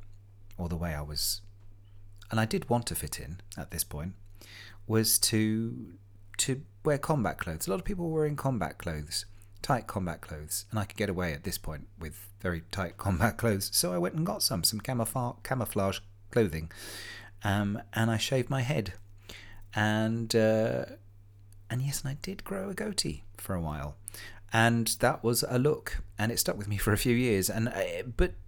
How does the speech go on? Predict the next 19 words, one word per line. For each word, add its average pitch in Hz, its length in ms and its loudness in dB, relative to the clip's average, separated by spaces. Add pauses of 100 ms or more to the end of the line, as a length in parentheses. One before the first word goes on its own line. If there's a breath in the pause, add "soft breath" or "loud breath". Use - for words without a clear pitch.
(320)
it 147 160 -2
was, 143 440 2 (260)
it 113 100 -6
was 127 120 2
fun. 73 360 2 (640 loud breath)
Um, 98 500 2 (360)
so - 160 6
I, 113 40 10 (160)
again, 95 360 4
Brompton's 123 640 6 (580 loud breath)
is 117 160 6
now 113 160 10
gone, 104 440 6
and 110 440 0
I 110 60 -4
think 165 320 -2
it 185 140 -8
was, 110 600 2 (500)
uh, 92 540 -2